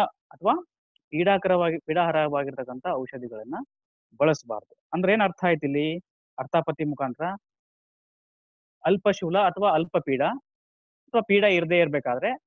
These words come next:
ಕದಾಚಿತ್ ಉಪಯೋಗ ಮಾಡ್ಲೇಬಾರ್ದು ಅಂತ ಅರ್ಥ, ಅವಶ್ಯಕತೆ ಇಲ್ಲ. ಅಂದ್ರೆ ಇನ್ನು ಅತಿಯಾಗಿ ಅವಶ್ಯಕತೆ ಇದ್ದಾಗ್ಯೂ ಮಾತ್ರ ಶೂಲ, ಶೂಲಗ್ನಾದಿ ಔಷಧಿಗಳು ಅತಿಯಾಗಿ ಅವಶ್ಯಕತೆ ಇದ್ದಾಗ್ಯೂ ಮಾತ್ರ ಔಷಧಿಯನ್ನ ಉಪಯೋಗ ಮಾಡಬಾರ್ದು ಅನ್ನೋದನ್ನ, ಆ,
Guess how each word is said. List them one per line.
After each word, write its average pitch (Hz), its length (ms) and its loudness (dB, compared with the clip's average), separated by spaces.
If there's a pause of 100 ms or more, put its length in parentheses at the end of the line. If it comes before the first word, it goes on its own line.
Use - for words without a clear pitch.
(140)
ಕದಾಚಿತ್ 196 540 0 (180)
ಉಪಯೋಗ 180 300 2
ಮಾಡ್ಲೇಬಾರ್ದು 151 600 0
ಅಂತ 160 140 -6
ಅರ್ಥ, - 260 -8
ಅವಶ್ಯಕತೆ 160 360 0
ಇಲ್ಲ. 123 140 0 (600)
ಅಂದ್ರೆ 175 260 2
ಇನ್ನು 180 280 -4 (120)
ಅತಿಯಾಗಿ 220 420 2
ಅವಶ್ಯಕತೆ 196 460 2
ಇದ್ದಾಗ್ಯೂ 190 500 2
ಮಾತ್ರ 165 360 0 (420)
ಶೂಲ, 175 280 -2 (440)
ಶೂಲಗ್ನಾದಿ 170 560 -2
ಔಷಧಿಗಳು 160 380 -2
ಅತಿಯಾಗಿ 160 420 -2
ಅವಶ್ಯಕತೆ 147 460 -6
ಇದ್ದಾಗ್ಯೂ 175 440 -2
ಮಾತ್ರ 135 300 -4 (1500)
ಔಷಧಿಯನ್ನ 175 460 0
ಉಪಯೋಗ 160 380 0
ಮಾಡಬಾರ್ದು 127 460 -4
ಅನ್ನೋದನ್ನ, 135 360 -12
ಆ, 143 420 -10